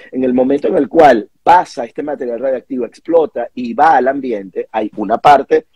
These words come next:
que va al agua, otra parte que va a la atmósfera, y en ese momento, Sergio, imagínense todos ustedes quienes nos están viendo, imagínense que hay partículas que no podemos ver, radiactivas, en donde la mayoría o la mayor cantidad de estas partículas, hay de,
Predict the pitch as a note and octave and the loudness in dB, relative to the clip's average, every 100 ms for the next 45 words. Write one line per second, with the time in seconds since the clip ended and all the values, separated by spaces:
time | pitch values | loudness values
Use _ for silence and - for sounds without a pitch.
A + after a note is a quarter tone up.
0 | _ _ _ B2 A2 A2 A#2 E3 C3+ C3+ | _ _ _ -2 2 2 2 0 0 -4
1 | D#3+ - A2 G#2+ B2 C3+ C3 E3+ - A2+ | -10 -12 -18 -16 -12 -8 -8 -10 -10 -8
2 | A2+ D#3+ C3 A#2 B2 A#2 G#2 - C3 - | -2 0 0 -4 -8 -10 -10 -8 -10 -8
3 | C3+ C3 C3 C#3+ F#3+ F3+ F3+ G3 D3+ A#2+ | -4 -4 -4 -6 -6 -4 -2 -2 -4 -4
4 | D#3 - C#3+ A#2+ D#3+ C3 G#2+ A#2+ C3+ D3+ | -4 -2 -2 -2 -6 -6 -4 -4 0 2
5 | D3+ C#3+ D3 B2+ B2+ B2 - C3+ A2+ G2 | 4 4 2 0 0 0 -2 -8 -10 -8
6 | - C3 E3+ C3 B2+ - - - - - | -4 2 4 4 2 0 -4 -20 -4 0
7 | B2 B2+ C#3+ E3 E3 - D3 E3+ D3 - | 2 4 2 2 2 4 4 4 0 -4
8 | F#3+ - D3+ F3 - A2 G#2+ C#3 D3 D#3 | -10 -4 -4 -4 -6 -8 -6 -2 -2 -4
9 | F3+ E3+ C3+ - _ _ A2+ G#2+ C3 D3 | 0 2 2 -4 _ _ -4 -2 -4 -6
10 | - F3 C3+ C#3 _ _ - C3+ C3+ C#3 | -6 -2 -2 -4 _ _ -8 -6 -4 -4
11 | C3+ C3+ C3 C3 B2+ B2+ C3 D#3+ F#3 E3+ | -2 0 0 -2 -4 -2 -2 2 2 2
12 | B2+ B2 A#2+ C#3 F3+ E3+ D#3 E3 C#3+ - | 0 -2 -4 -4 -4 -6 -2 -2 -2 -4
13 | D3 E3 D3 D3+ C3 B2 C#3 E3+ | -6 -4 -4 -2 0 0 0 -2